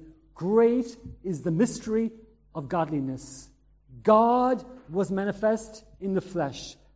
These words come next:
justified in the spirit, seen of angels, preached unto Gentiles, believed in the world, received up into gl-, glory." You see, the whole cycle of his life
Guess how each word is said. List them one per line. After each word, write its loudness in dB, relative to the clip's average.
justified 2
in 0
the -2
spirit, -2
seen 2
of 2
angels, 0
preached -4
unto -4
Gentiles, -4
believed 0
in -2
the -2
world, 2
received -6
up -6
into -10
gl-, -10
glory." -2
You -4
see, -2
the 2
whole 6
cycle 2
of -2
his -4
life -2